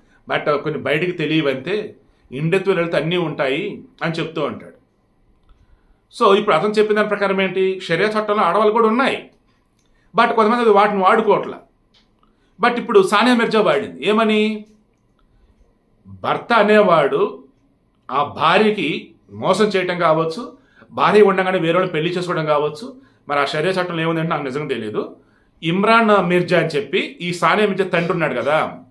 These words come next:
అతను చెప్పాడు ఏమని, "ఈ షోయబ్ మాలిక్ని మా అమ్మాయి ఏకపక్షంగా వదిలించేసుకుంది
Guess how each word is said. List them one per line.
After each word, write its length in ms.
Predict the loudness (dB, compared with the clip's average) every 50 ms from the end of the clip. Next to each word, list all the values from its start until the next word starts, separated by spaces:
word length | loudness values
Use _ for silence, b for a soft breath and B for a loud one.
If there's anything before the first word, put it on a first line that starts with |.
| _ _ _ _ _ _ _ _ _ _ _ -8 -4
అతను 280 | -4 0 0 2 2
చెప్పాడు 260 | 2 2 2 0 0 0
ఏమని, 520 | -2 -2 -2 -2 -2 -2 -4 -4 -8 -12 _ _ _ _ _ _ _ _ _ _ _ _ -6
"ఈ 140 | -6 -4 -4
షోయబ్ 500 | -4 -2 2 4 4 6 6 4 4 4
మాలిక్ని 680 | 2 2 2 0 -2 -4 -6 -6 -4 -6 -6 -8 -12 -16 -16
మా 280 | -12 -6 -2 0 2 4
అమ్మాయి 520 | 4 4 4 2 2 2 2 2 2 0
ఏకపక్షంగా 1080 | -2 0 0 0 0 0 0 -2 -2 -4 -4 -4 -6 -6 -2 0 0 0 0 0 -6 -12 -18 _ _ -4
వదిలించేసుకుంది 1200 | -2 0 2 4 2 2 2 2 2 0 0 -2 -6 -6 -6 -4 -2 -2 -2 -2 -2 -4 -8 -10 -14